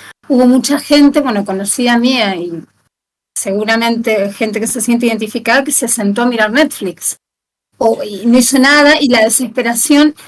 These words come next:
en vez de mirarse un poquito, ¿no? Y sentir, porque en realidad es lo que vos decías, se trata de sentir, porque las herramientas están dentro de uno.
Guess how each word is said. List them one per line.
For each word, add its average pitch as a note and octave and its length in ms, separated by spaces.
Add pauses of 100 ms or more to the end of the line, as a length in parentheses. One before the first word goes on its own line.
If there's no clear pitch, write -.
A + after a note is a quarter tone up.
(160)
en A#3+ 200
vez C4+ 240
de D#4 220
mirarse B3 760 (220)
un A#3+ 120
poquito, A#3 480
¿no? G3+ 120
Y A#3 80
sentir, B3+ 680 (640)
porque G3+ 240
en G#3 60
realidad G#3+ 300
es D4+ 60
lo D#4 100
que D4+ 80
vos B3+ 160
decías, B3+ 420
se G3+ 120
trata A#3+ 360
de C4 120
sentir, A3+ 760
porque A3+ 220
las G#3+ 140
herramientas C#4 600
están C#4+ 300
dentro C#4+ 320
de A3 140
uno. B3+ 520